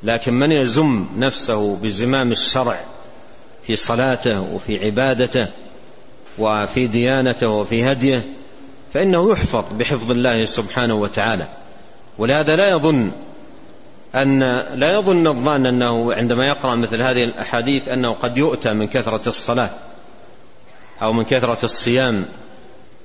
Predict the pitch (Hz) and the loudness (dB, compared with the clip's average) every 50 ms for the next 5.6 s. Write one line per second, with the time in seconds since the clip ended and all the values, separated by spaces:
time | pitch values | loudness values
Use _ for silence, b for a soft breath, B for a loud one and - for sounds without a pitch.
0 | - - - - - - 113 120 123 123 117 - - 135 117 127 120 - - 113 | -18 -18 -18 -14 -6 -2 0 2 2 2 2 2 2 2 2 0 0 0 -2 -2
1 | - - 131 139 139 123 117 110 - 123 139 143 139 123 113 127 165 208 233 202 | 0 0 0 2 2 0 0 0 0 0 0 2 0 2 2 2 4 4 4 4
2 | 160 - 151 131 123 123 120 - - 135 120 113 110 110 107 113 113 101 80 78 | 4 2 2 2 2 2 2 2 2 2 2 2 2 2 2 2 0 0 -2 -4
3 | 73 76 92 113 131 131 - 143 135 135 151 - 175 190 - - 175 170 185 202 | -6 -4 -2 -2 -2 0 2 2 4 4 4 4 2 2 0 2 2 2 4 2
4 | 202 87 - - - - - - - - - - 120 127 123 - 165 160 151 139 | 0 -2 -4 -10 -14 -16 -16 -16 -16 -14 -4 0 0 0 2 4 4 4 4 2
5 | - 143 139 139 139 127 113 117 123 147 - | 2 2 4 4 4 4 4 2 2 2 0